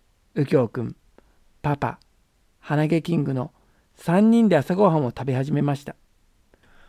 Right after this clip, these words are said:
右京くんは今日も世界中の鼻毛の話を聞けるのかと楽しみにしていたのですが、どうも鼻毛キングの様子が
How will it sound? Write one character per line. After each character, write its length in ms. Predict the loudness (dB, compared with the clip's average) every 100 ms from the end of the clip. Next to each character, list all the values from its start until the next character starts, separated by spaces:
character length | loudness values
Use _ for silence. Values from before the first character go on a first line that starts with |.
| _ -8
右 120 | -6 2
京 160 | 2
く 140 | 4 2
ん 100 | 4
は 280 | 2 0 _ _ _ _ 0
今 200 | 2 4
日 60 |
も 280 | 2 0 -2 _ _ _
世 180 | -12 -12
界 320 | -4 0 2
中 240 | 2 2 4
の 240 | 2 0 _ _
鼻 320 | -12 -4 -2 2
毛 120 | 2
の 180 | 2 0
話 380 | -2 -2 0
を 100 | -2
聞 140 | -2 -6
け 120 | -2
る 80 | 0
の 140 | -2
か 100 | -4
と 200 | -10 -10 _ _ _ _
楽 280 | -6 -2 -2
し 160 | 0
み 100 | 2
に 100 | 4
し 100 | 2
て 120 | -2 -2
い 60 |
た 100 | 0
の 100 | -2
で 120 | -6
す 120 | -10 -8
が、 240 | -8 -8 _ _ _ _ _ _ -2
ど 200 | 0 2
う 20 |
も 320 | 4 2 0 _ _ _
鼻 320 | _ -4 0
毛 140 | 2 0
キ 160 | 2
ン 80 | 2
グ 80 | 2
の 120 | 2
様 200 | 0 -2
子 160 | -4 -2
が 240 | 0 -2